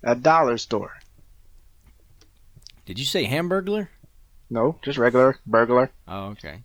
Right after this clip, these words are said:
Speaker 1: Robbed a dollar store, right? He t-, he stole
Speaker 2: Hamburgers?
Speaker 1: ten thousand Q-tips.
Speaker 2: <laughs> What?
Speaker 1: And he woulda got away with it, too.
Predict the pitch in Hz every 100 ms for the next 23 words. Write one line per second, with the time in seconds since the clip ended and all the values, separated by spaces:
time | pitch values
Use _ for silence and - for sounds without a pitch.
0 | _ - - - _ _ - 123 156 160
1 | 147 147 131 113 - 107 104 110 170 190
2 | - - - - _ - - - - -
3 | - - - - - 175 208 - 156 185
4 | 262 - - 143 104 98 104 - - -
5 | - - - - 104 120 151 160 165 -
6 | - - - - - _ - _ - -
7 | _ - - - - - 220 220 190 185
8 | 185 156 - 160 - - - - - -
9 | - - - _ _ - - - - -
10 | 131 - 135 - 143 - 151 - _ -
11 | - - - _ - - - - - -
12 | - - - - _ _ _ 131 147 156
13 | 185 170 170 156 185 156 131 117 - 175
14 | 110